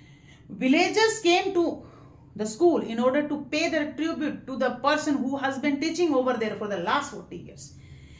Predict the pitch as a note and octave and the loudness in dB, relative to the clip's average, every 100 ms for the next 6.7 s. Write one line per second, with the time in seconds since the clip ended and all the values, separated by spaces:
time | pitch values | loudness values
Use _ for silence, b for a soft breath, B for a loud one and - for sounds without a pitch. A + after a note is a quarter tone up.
0 | B - G3 G3 F3 F3+ F#3 F3+ - F3+ | B -16 -10 -8 -6 -6 -6 -8 -6 -6
1 | F3+ F#3 F3+ E3+ E3+ E3+ - F3+ E3+ E3+ | -6 -8 -10 -8 -8 -8 -10 -10 -10 -12
2 | E3 - - E3 - - - - G#3 F#3+ | -12 -14 -16 -16 -16 -18 -20 -14 -12 -8
3 | G3+ F#3+ B3 D4 E4+ - A#3+ A3+ F#3+ F#3+ | -8 -8 -4 -2 0 -2 -6 -8 -8 -10
4 | F#3 D#3+ D#3+ D#3+ C#3 - E3+ E3 - - | -10 -10 -10 -10 -12 -16 -18 -18 -18 -18
5 | - - - - - - - - - - | -18 -20 -20 -20 -20 -20 -20 -20 -20 -20
6 | - - - - G3 A3 | -20 -20 -20 -20 -18 -18